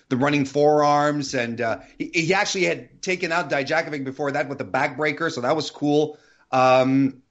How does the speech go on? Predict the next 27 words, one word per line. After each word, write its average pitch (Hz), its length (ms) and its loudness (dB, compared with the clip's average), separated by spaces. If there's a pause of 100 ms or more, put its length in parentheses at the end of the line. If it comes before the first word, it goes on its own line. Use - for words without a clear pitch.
(340)
uh, 131 60 0
uh, 123 760 -2
it, 185 520 -12
this 202 260 0
was 202 120 -2
fantastic. 180 520 -2
It 147 80 -8
was 135 180 -4
really, 185 460 -4
really 175 320 0
good. 160 460 2 (200)
Another 170 300 0
great, 143 720 -6 (160)
another 226 180 -2
great 269 240 -2
main 233 200 0
event 220 320 -2
for 190 120 -2
N 196 140 -2
X - 180 -8
T, 233 160 -6
if 214 120 -8
you 170 80 -2
ask 151 200 -2
me. 190 120 -2
This 156 180 -6
was 151 280 -4